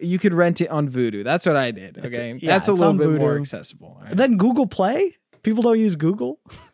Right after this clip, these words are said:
Speaker 1: I don't even know how to pull Google Play up on my T V. Where do I even start with that, Cameron?
Speaker 2: Well, um, I don't know. Mine just came up. <laughs> I don't know what
Speaker 1: Wow.
Speaker 2: to tell you. Mine just has a thing that's
Speaker 1: I,
Speaker 2: that's
Speaker 1: I gotta get a
Speaker 2: just
Speaker 1: nicer T V, man.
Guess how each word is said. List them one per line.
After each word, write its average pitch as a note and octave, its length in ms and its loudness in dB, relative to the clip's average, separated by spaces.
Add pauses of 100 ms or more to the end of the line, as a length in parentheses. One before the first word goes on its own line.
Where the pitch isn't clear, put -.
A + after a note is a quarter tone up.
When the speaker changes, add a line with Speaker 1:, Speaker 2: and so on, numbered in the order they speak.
(1200)
Speaker 1:
I G3 80 8
don't E4+ 100 6
even C#4+ 200 4
know B3 120 4
how A#3 80 0
to G#3 80 2
pull G#3+ 260 0
Google F3+ 300 0
Play E3+ 260 0
up D3+ 200 0
on C#3+ 400 -4
my C3+ 180 -4
T C#3 260 -6
V. B2+ 320 -10
Where E3 160 4
do G3+ 60 6
I - 20 2
even F3+ 120 2
start D#3 280 0
with A#2+ 100 -8
that, G2 180 -14
Cameron? G#2+ 360 -14 (220)
Speaker 2:
Well, F#3 180 2
um, G3 240 2
I F#3+ 120 2
don't D#4 100 2
know. B3 140 2
Mine B3 240 2
just A#3 200 0
came A3+ 240 2
up. D#4+ 220 -2 (380)
<laughs> - 40 -18 (600)
I G#3+ 240 2
don't G#3+ 100 -2
know G#3+ 140 2
what F#3 120 2
Speaker 1:
Wow. G#3+ 80 -2
Speaker 2:
to F#3 60 -6
tell F#3+ 200 0
you. E3+ 200 -2 (300)
Mine E3+ 200 0
just F3+ 160 -2
has F3+ 200 2
a E3+ 80 0
thing G3 320 0
that's C#3 460 -6
Speaker 1:
I, C3+ 40 -16
Speaker 2:
that's C3+ 320 -8
Speaker 1:
I C#3+ 40 -10
gotta D#3+ 160 0
get C#3+ 120 2
a - 40 0
Speaker 2:
just B2+ 60 -2
Speaker 1:
nicer C3 260 -4
T A#2 220 -10
V, C3+ 200 -8
man. E2+ 360 -14